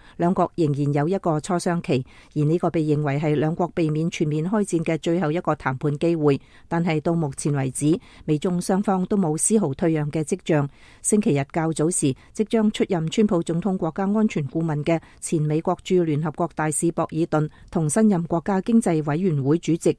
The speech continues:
暨白宮首席經濟顧問庫德洛都曾經就可能即將爆發嘅貿易戰表達強硬立場。俄羅斯緊急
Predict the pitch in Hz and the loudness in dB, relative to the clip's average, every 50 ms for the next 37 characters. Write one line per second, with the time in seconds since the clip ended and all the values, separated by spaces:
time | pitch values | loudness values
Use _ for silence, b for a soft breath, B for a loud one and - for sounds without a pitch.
0 | _ - - 180 165 160 - 156 147 - - 214 208 196 - - 156 170 - - | _ -2 0 0 0 0 -2 -4 -4 -2 0 2 2 2 0 -2 -2 -2 -2 -2
1 | 165 - - 202 208 196 - 170 160 151 - 165 165 165 165 160 151 139 b b | -4 -4 0 0 0 2 2 0 -2 -2 0 0 0 2 2 0 0 -2 b b
2 | - - 185 185 - 233 226 - - 175 160 156 - - - - 202 196 196 180 | -4 -2 -2 0 0 -2 -2 0 0 0 0 -2 -4 -12 -4 -2 0 2 2 0
3 | - 170 160 139 - 190 185 - 180 160 165 160 160 180 214 233 135 135 - 190 | 0 -4 -2 -2 -2 -2 0 0 0 0 0 0 2 2 2 2 0 -2 -4 -4
4 | - - 196 190 180 - 165 165 156 - 165 160 - 180 165 160 160 156 156 156 | -2 0 0 0 0 -2 -4 -4 -2 -2 -2 -2 -2 -2 -2 0 0 0 -2 -2
5 | 143 - - 170 170 160 - 156 147 170 - 160 151 - - - 160 139 143 147 | -4 -2 -2 0 0 0 0 0 0 0 0 -2 -4 -4 -4 -4 -2 -2 0 -2
6 | 135 139 143 143 135 - - - 139 135 131 117 - - - - - _ _ _ | -2 -2 -2 -4 -4 -6 -6 -2 -2 -2 -2 -2 -6 -12 -20 -20 -20 _ _ _
7 | - 175 170 160 151 156 - - 247 240 - 165 170 185 - | 0 0 0 2 0 0 2 2 2 2 2 0 0 2 2